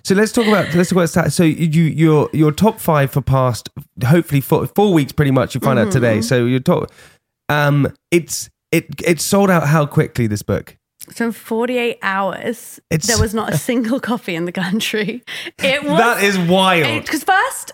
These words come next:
Speaker 2: Amazon sold out and we were like, "What?" And I was like, "That's weird." And then it was just like, and then I'd said it sold out, and then it was Waterstones, W H Smith, e-, e-, Book Depository, everything. And then nobody could get hold of it for a week.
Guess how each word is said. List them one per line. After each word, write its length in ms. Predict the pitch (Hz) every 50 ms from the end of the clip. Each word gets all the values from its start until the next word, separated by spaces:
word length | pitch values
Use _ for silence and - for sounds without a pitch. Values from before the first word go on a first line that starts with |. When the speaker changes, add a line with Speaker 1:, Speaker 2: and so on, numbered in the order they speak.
| _ -
Speaker 2:
Amazon 480 | 247 262 277 285 277 214 226 208 190 180
sold 280 | - 196 180 175 175
out 300 | 165 - 69 76 - - _ _ - -
and 140 | 214 220
we 120 | 226 233 226
were 120 | 220 220
like, 260 | 220 214 208 202 180 -
"What?" 440 | 175 175 196 277 427 508 - _ _ _ -
And 120 | 220 247
I 80 | 240 226
was 160 | 226 214 -
like, 160 | 240 220 214
"That's 280 | 220 277 339 359 - -
weird." 500 | 226 202 196 - - - - - - - _ _ - -
And 180 | 233 240 240
then 180 | 247 254 269 294
it 120 | 302 247
was 120 | 254 240 -
just 280 | - 220 190 - -
like, 440 | 208 196 190 185 185 190 - - - _ _ _ _ _ _ _ _ _ _ -
and 100 | 208 233
then 120 | 247 254
I'd 120 | 254 262 247
said 240 | - - 262 233
it 220 | 220 220 175 - 185
sold 300 | - 226 202 202 196 196
out, 280 | 190 180 180 180 - -
and 200 | - 180 190 185
then 220 | 185 185 185 180 185
it 160 | - - 185
was 380 | 185 190 190 175 - - - -
Waterstones, 600 | - 190 190 196 180 185 - - 196 185 196 175
W 260 | - 196 185 190 185
H 200 | 190 190 185 -
Smith, 400 | - 202 180 175 175 - _ _ - _ -
e-, 40 | 240 247 247 - 262 254 -
e-, 40 | 226 220
Book 220 | 190 240 233 -
Depository, 640 | - 233 - 220 196 180 208 - - - 214 208 -
everything. 680 | 220 - 240 202 190 220 202 - - 196 180 165 -
And 100 | - 214
then 200 | 220 226 226 233
nobody 420 | 240 247 254 269 269 240 262 214 233
could 160 | - 233 -
get 80 | - -
hold 260 | 180 214 220 220 202
of 60 | 202
it 100 | 185 185
for 140 | - - 190
a 80 | 185 185
week. 560 | 185 190 226 233 190 - - _ _ - -